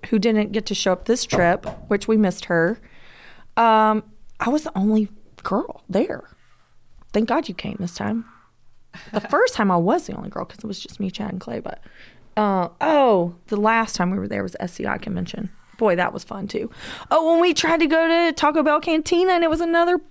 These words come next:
Speaker 1: private party. I love that place, but
Speaker 2: I wanted to, I really wanted to see that, too, because I am a
Speaker 1: Oh,
Speaker 2: Taco
Speaker 1: my
Speaker 2: Bell
Speaker 1: gosh,
Speaker 2: fan.
Speaker 1: it was so much fun. Maybe it was the people that I was with the first time. It might not repeat, um, the same vibe, but I had a blast there the first time.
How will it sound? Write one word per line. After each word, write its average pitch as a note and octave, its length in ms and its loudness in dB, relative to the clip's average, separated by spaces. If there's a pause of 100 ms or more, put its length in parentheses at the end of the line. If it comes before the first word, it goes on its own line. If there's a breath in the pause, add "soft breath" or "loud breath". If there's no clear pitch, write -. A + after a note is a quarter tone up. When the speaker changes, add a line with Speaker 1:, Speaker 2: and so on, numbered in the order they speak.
(160)
Speaker 1:
private D#4+ 480 2
party. D#4+ 360 4
I A#3 60 6
love A#3+ 320 4
that G3 160 2
place, - 420 -2
but - 300 -4 (480)
Speaker 2:
I D#3+ 80 -12
wanted D3+ 360 -12
to, A#2+ 140 -8 (120)
I E3+ 60 -2
really C4 260 -4
wanted D4 220 -8
to C4 60 -10
see D4 140 -12
that, F3+ 220 -4
too, G#3+ 140 -8
because D#3+ 300 -10
I G3 360 -6
am D3 80 -6
a - 20 -6
Speaker 1:
Oh, D3 40 -6
Speaker 2:
Taco A#3 260 4
Speaker 1:
my G3+ 160 4
Speaker 2:
Bell F3 140 -2
Speaker 1:
gosh, E3+ 260 0
Speaker 2:
fan. - 40 -4
Speaker 1:
it - 20 -2
was F3 100 -2
so F3 180 -2
much E3+ 180 -2
fun. E3 200 -2
Maybe G#3+ 180 4
it D#4+ 60 2
was C#4 160 2
the A3 80 -2
people G#3+ 260 0
that A3 120 4
I G#3 80 4
was G#3 140 -2
with G3+ 140 -4
the G#3 80 -4
first G3+ 280 -4
time. G#3+ 180 2
It F#3 80 -2
might F#3+ 260 -2
not F#3 200 0 (180)
repeat, G3+ 600 0 (500 loud breath)
um, G3 240 4
the F#3+ 80 2
same G3 320 0
vibe, F#3 320 4
but F3+ 360 4 (540 soft breath)
I G#3 140 2
had G3 160 4
a - 20 0
blast E3+ 320 0
there E3+ 120 0
the F3 80 -2
first E3+ 220 -6
time. E3+ 280 -4